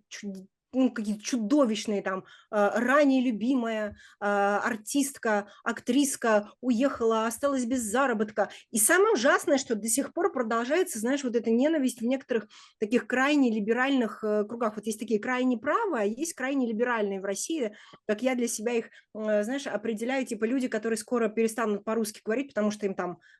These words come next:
э, украинский стал важнее, ближе.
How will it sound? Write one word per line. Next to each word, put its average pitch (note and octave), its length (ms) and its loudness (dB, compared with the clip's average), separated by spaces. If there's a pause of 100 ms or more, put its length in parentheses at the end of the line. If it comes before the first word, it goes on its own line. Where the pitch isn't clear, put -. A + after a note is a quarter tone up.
э, G3 220 2 (100)
украинский A3+ 520 2
стал G#3 240 2
важнее, B3 580 2
ближе. A3+ 580 0